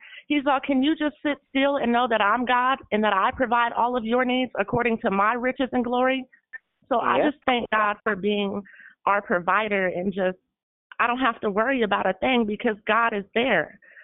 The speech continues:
Speaker 1: I thank God for the things that He's allowed me to go through because I'm here now. I love y'all. Have a blessed day.
Speaker 2: Amen. Great share. Thank you so much.
Speaker 1: You're welcome.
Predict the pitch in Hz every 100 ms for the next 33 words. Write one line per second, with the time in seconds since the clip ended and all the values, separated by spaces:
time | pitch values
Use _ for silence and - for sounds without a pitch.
0 | - 220 226 247 262 - 214 196 196 208
1 | 190 196 208 202 202 196 202 208 196 180
2 | 185 196 202 190 185 180 185 180 180 185
3 | 214 185 190 208 196 190 170 151 - -
4 | - - - 240 240 214 190 185 226 240
5 | 226 240 247 - 240 202 208 - - _
6 | - _ _ _ - 160 165 113 117 120
7 | 123 120 117 117 117 _ _ _ _ _
8 | _ _ _ - 143 - - - 127 127
9 | 127 - 143 - 139 - 139 139 135 123
10 | 120 - - - _ _ _ _ _ -
11 | 311 202 202 202 175 -